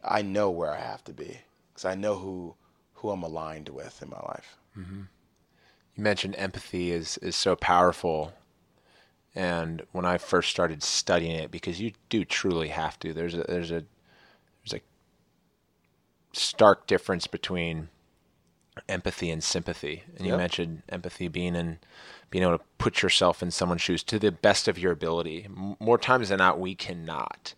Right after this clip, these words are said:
Speaker 2: Um, for example, for me, I have been working hard, and it's, and it's authentic, and it's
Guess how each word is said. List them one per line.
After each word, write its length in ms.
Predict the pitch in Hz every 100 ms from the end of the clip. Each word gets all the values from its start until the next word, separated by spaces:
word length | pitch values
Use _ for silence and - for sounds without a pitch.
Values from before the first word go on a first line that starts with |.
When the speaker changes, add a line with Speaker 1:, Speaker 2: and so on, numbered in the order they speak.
| - - - - - -
Speaker 2:
Um, 560 | - 87 80 80 80 82 _ _ _
for 340 | - - 95
example, 640 | 87 80 82 92 92 92 85
for 180 | -
me, 480 | 85 90 87 82 78 _ _ _
I 220 | - 87
have 320 | 90 92 85 82
been 460 | 92 87 85 82 -
working 500 | 90 85 92 85 80
hard, 600 | - - 131 90 78 82
and 120 | 82
it's, 280 | 80 - -
and 140 | -
it's 160 | 82 -
authentic, 800 | 82 - - 101 92 98 90 -
and 100 | 87
it's 280 | 82 - -